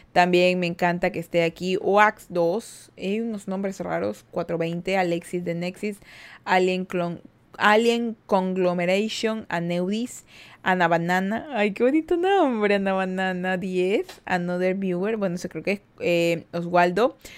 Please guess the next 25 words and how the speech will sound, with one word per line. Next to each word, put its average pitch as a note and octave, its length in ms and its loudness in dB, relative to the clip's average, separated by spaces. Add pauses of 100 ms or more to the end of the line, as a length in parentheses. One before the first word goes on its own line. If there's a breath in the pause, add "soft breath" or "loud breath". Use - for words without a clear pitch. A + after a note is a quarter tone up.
(160 loud breath)
Sofía F#3 400 0
Fox B3+ 320 2
veintiuno G3+ 400 -2
y C4+ 40 2
el A3 120 0
señor D#3+ 280 -2
Leta G3 400 2
y A3 560 -2 (520)
Commander E3+ 460 0
Rob, G#3+ 200 6 (160)
creo F#3+ 120 -2
que - 80 -2
también D#3 240 -4
está. A3 240 2
Bienvenidos E3 680 -4
a - 100 -8
Dios. - 460 -6 (220)
De - 260 -12
verdad F#3+ 220 -4
estoy D#4 180 -12
teniendo E4 260 -6
audiencia. D4+ 300 -2
Uno, A3+ 260 -4
dos, G#3+ 340 -4
tres, G3 340 -8